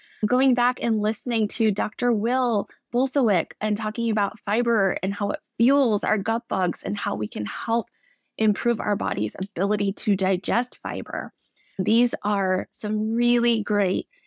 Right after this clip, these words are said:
inspirational episodes to help you refocus and understand the importance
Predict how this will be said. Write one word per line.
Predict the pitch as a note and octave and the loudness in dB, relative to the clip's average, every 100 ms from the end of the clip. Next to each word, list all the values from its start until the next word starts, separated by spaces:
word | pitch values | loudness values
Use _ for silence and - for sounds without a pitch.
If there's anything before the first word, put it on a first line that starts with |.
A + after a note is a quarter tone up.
| - | -2
inspirational | A3 A3 - G#3+ G3+ - A3+ A3+ | 2 2 0 0 0 0 -2 -2
episodes | F3+ - B3 - C4+ C#4 C4 - _ _ - | -2 -2 -2 0 0 0 -2 -6 _ _ -8
to | - A#3 G#3 | 0 2 0
help | - G#3 G#3 - | -2 -2 -2 0
you | G3+ G3 F#3 G3 - _ - | 2 4 4 2 -2 _ -2
refocus | G3+ A3+ A#3 B3+ A3+ F#3+ F#3 F#3 F3+ F#3+ - - | 2 4 4 4 2 2 2 0 -2 -4 -10 -4
and | G3 F3+ G3 - _ _ - | 0 0 0 -4 _ _ -2
understand | G#3 G#3 - G#3 G#3 G#3 | 0 0 -2 0 2 2
the | G#3+ | 2
importance | G#3 - - A#3+ - G3 F#3 | 0 -2 -4 -4 -2 -4 -6